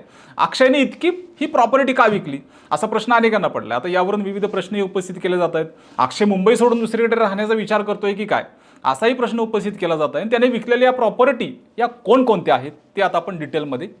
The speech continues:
पाहणार आहोत. मंडळी, अक्षय कुमारने मुंबईतील बोरिवलीमधील थ्री बीएचके अपार्टमेंट एकवीस जानेवारी दोन हजार पंचवीस रोजी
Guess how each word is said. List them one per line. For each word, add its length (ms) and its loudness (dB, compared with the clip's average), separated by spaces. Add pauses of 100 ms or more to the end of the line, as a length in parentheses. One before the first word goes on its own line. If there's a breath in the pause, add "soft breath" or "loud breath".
पाहणार 280 -8
आहोत. 220 -16 (300)
मंडळी, 280 4
अक्षय 280 4
कुमारने 480 4
मुंबईतील 500 2
बोरिवलीमधील 760 2
थ्री 120 4
बीएचके 340 2
अपार्टमेंट 440 -2
एकवीस 280 -10
जानेवारी 320 -2
दोन 120 -6
हजार 160 -4
पंचवीस 380 -8
रोजी 340 -6